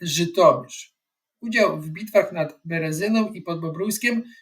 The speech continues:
ciężkie uszkodzenia odniesione przez artylerię wroga w pobliżu wsi Swaromije trzydziestego pierwszego sierpnia czterdziestego pierwszego roku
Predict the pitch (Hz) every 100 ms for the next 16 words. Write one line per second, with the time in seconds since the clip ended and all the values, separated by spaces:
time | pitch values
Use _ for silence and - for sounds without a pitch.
0 | _ - 233 233 233 - - - 160 175
1 | 202 202 175 165 160 180 - 165 165 -
2 | 165 180 175 156 143 175 190 214 208 165
3 | 160 175 165 151 - - - 196 180 -
4 | _ _ - - - 170 170 185 220 160
5 | - - 156 143 - 185 - 151 - 160
6 | 160 180 185 170 151 - 156 156 180 170
7 | 160 165 165 180 233 247